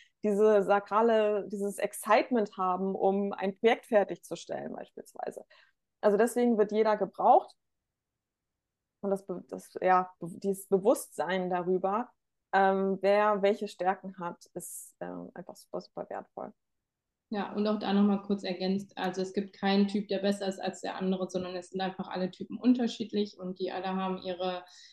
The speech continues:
Speaker 2: Lower Selves und Higher Selves und Vorteile und Nachteile, so, äh, Teile. Also es gibt da keinen, wo man sagen kann, das ist auf jeden Fall der beste Typ oder, ähm,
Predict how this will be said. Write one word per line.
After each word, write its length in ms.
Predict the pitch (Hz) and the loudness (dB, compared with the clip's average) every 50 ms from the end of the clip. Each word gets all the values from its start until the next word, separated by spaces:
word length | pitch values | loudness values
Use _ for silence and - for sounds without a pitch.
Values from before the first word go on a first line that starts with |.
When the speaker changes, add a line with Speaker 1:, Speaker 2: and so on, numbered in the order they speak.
| _ _ _ | _ _ _
Speaker 2:
Lower 420 | 196 196 196 214 226 226 214 208 | 4 6 8 8 8 8 6 4
Selves 380 | 202 - - 202 202 202 202 196 | 2 4 4 4 4 4 2 0
und 220 | 202 196 190 185 | 0 -2 0 2
Higher 260 | 190 208 214 208 202 196 | 2 2 2 2 0 0
Selves 440 | - - 202 196 196 196 202 - | 0 2 2 2 4 2 0 -2
und 280 | - - 196 190 196 196 - - | -2 -2 0 0 0 -2 -2 0
Vorteile 560 | 202 208 202 208 - 208 190 190 190 190 180 | 0 0 0 0 0 0 0 2 0 0 0
und 200 | - 196 190 - | -2 -2 -2 -2
Nachteile, 560 | 190 190 196 202 202 - - 185 185 185 180 | -2 -2 -2 -2 -2 -2 0 0 0 0 0
so, 100 | 185 185 180 170 - _ | -2 -4 -4 -4 -6 _
äh, 100 | - 196 | -10 -10
Teile. 380 | - - 190 190 196 190 190 185 | -8 -6 -4 -2 0 0 0 0
Also 240 | 185 185 180 185 | -2 -2 -2 -4
es 140 | 180 175 - | -6 -6 -8
gibt 160 | - 196 - | -10 -6 -4
da 100 | 196 185 | -4 -4
keinen, 340 | 180 - - 190 185 185 190 | -4 -4 -2 -2 0 0 0
wo 40 | 185 | 0
man 200 | 180 180 180 185 | 0 -2 -2 -2
sagen 200 | 180 175 180 180 | -2 -2 -4 -4
kann, 280 | - 190 185 185 185 - - _ _ _ _ _ | -2 -2 -2 -2 -4 -6 -12 _ _ _ _ _
das 200 | - 202 202 196 | 4 6 6 6
ist 80 | 196 208 | 6 4
auf 120 | 202 185 | 4 4
jeden 120 | 190 190 - | 4 2 2
Fall 80 | 208 | 2
der 120 | 190 190 185 | 2 2 2
beste 340 | 196 202 202 - - 208 - | 2 0 0 0 -2 -4 -2
Typ 340 | - 208 202 208 208 202 | 2 4 4 4 4 2
oder, 480 | 196 190 190 185 185 185 180 180 180 - | 0 0 2 2 2 2 2 0 0 -2
ähm, 380 | 190 180 185 185 185 185 180 | -2 -2 -2 0 -2 -2 -4